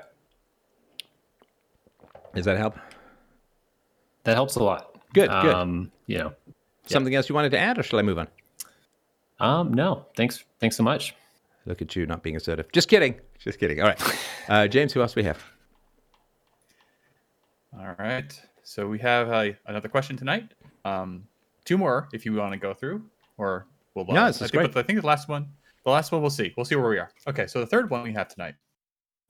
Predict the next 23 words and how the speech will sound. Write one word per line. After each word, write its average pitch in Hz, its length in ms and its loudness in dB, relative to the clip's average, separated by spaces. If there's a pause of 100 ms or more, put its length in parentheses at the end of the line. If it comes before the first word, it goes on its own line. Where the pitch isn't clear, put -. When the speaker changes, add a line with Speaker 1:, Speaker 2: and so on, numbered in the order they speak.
Speaker 3:
"Hi, 185 200 2
Steph. - 520 -8 (840)
I 180 120 2
recently 170 500 -2
made 123 240 -4
the 139 60 -10
decision 101 520 -8
to 123 100 -8
move 110 260 0
across 120 300 -2
the 127 60 -10
country 110 280 -10
to 101 100 -8
join 101 220 -6
a 92 40 -14
small 135 340 -6
group 165 180 -12
of 151 80 -12
friends 101 320 -6
that 120 80 -4
I 135 60 -2
met 101 240 -6
through 120 260 -8